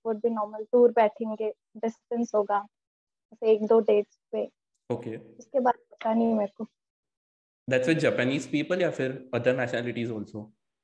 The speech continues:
Speaker 1: अ, Japanese people। Other
Speaker 2: बाकी
Speaker 1: nationalities, हाँ,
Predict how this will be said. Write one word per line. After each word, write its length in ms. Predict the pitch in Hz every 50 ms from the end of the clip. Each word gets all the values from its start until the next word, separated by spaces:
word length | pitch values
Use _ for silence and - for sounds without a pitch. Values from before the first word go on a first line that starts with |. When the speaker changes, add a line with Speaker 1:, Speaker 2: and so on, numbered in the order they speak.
| _ -
Speaker 1:
अ, 60 | 254
Japanese 400 | 254 247 240 226 277 247 254 -
people। 460 | 254 254 240 - - 226 214 _ -
Other 1400 | 196 202 _ _ _ _ _ _ _ _ _ _ _ _ _ _ _ _ _ _ _ _ _ - - 240 254
Speaker 2:
बाकी 160 | 262 294 294
Speaker 1:
nationalities, 840 | 294 285 285 294 - - 294 285 285 294 294 - 302 311 311 311 294 294 _ _ _ _ _ _ _ _ _ _ _ _ _ 247
हाँ, 220 | 247 226 214 -